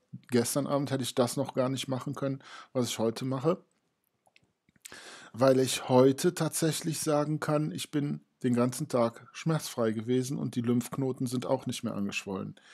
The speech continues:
Statt mich gestern hinzusetzen und im Prinzip im alten Trott wieder weiterzumachen, <clears throat> habe ich mich hingesetzt und habe Monkey Island Dry, Mo-, Monkey Island Dry gezockt, ja.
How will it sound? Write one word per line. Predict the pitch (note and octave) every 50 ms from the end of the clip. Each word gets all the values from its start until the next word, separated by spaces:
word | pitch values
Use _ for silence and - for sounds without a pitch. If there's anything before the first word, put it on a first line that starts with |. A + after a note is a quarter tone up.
| - - - - - - - - - - - - - - -
Statt | - - - - E3 E3 E3 - - -
mich | - D3+ D3+ - -
gestern | - C#3 C3 - - C#3+ C3 B2+
hinzusetzen | C3+ C#3 C#3 C#3 - C#3+ C3 B2 C#3 C3+ C3+ - - - E3+ E3+ E3 D#3+ _ _ _ _ _
und | - C3 B2+ - - -
im | C3
Prinzip | B2 - C#3 B2+ - - C#3+ D3 -
im | B2+ A#2+
alten | A#2 A#2 C3+ C#3+ - - E3 C3
Trott | - - D3+ C#3+ C3+ C3+ - - _ -
wieder | - C3 C#3 C3+ C#3 B2+ B2 B2 A2
weiterzumachen, | A#2 A#2 B2 A#2+ B2 - C#3+ - - - C#3+ C#3 C#3 C3+ - - D#3+ F#3 G3 - _ _ _ -
<clears throat> | D#3+ F#3 F3 - - - - F#3+ D#3+ F#3 E3+ F#3 D3+ F3 F3 E3 D3 C3 A2 - _ _ _ _ _ _ _ _ _ _ _ _ _ _ _ _ _ _ _ - _ - - - - - - - - - _ _ _
habe | - - D#3 D#3
ich | D3+ -
mich | D3+ C3+ -
hingesetzt | - D3+ D3+ C#3+ C#3 C3 C#3 C3+ C3+ - -
und | C#3 B2
habe | B2+ B2+ -
Monkey | C3+ B2+ B2 - -
Island | C3 A#2+ A#2+ A#2+ A#2 A2+ -
Dry, | A#2+ A2+ A2+ A2 - _ _ _ _
Mo-, | _ - A#2 B2+ C#3+ - - A2 A#2
Monkey | A2+ B2 C#3+ C#3+ - E3+
Island | - B2+ C3+ C3+ B2 G#2
Dry | C3 C3 C3+ B2
gezockt, | G2+ G#2+ - - - B2 - - - - - - - _ -
ja. | G#2+ A#2 B2 B2+